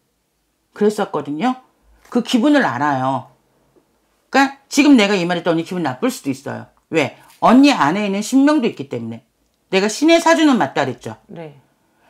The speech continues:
Speaker 1: 그렇기 때문에 화가 날 수는 있어. "없죠? 난 할 건데."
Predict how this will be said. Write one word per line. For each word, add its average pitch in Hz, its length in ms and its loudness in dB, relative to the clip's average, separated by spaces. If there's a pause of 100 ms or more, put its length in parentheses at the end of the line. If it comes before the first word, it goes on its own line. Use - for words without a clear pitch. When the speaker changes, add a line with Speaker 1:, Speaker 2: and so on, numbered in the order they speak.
(120)
Speaker 1:
그렇기 - 240 2
때문에 254 220 4
화가 349 320 4
날 302 120 4
수는 165 220 -4
있어. 139 260 -10
"없죠? 320 600 -2
난 240 340 2
할 262 160 0
건데." 233 500 0